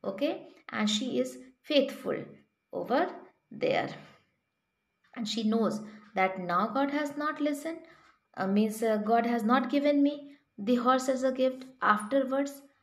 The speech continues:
I may get the God, the horse as a gift. So she has faith in God and she knows that whatever God will do will be best for her.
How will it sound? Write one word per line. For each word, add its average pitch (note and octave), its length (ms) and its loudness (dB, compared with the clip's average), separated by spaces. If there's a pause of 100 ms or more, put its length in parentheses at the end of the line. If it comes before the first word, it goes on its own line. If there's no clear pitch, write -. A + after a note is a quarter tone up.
(160)
I F3 180 -2
may A#3 340 0
get F3+ 380 -4 (240)
the G#3 140 0
God, G3+ 500 0
the G#3+ 500 2 (300)
horse G#3 400 -2
as G3 240 -6
a C#4+ 100 2
gift. - 560 -8 (840)
So - 420 -2 (120)
she - 200 -6
has D3 460 -4
faith E3+ 320 -6
in F#4+ 140 -4 (500)
God E3 360 -2 (360)
and E3+ 180 -8
she G3 200 -6
knows G#3 320 0
that A3 240 -4
whatever F#3 500 0
God F#3+ 380 -2
will C#4+ 160 0
do C4+ 280 -2 (380)
will F3 200 -6
be C4+ 400 -2 (140)
best G3 440 -2
for - 200 -6
her. - 300 -10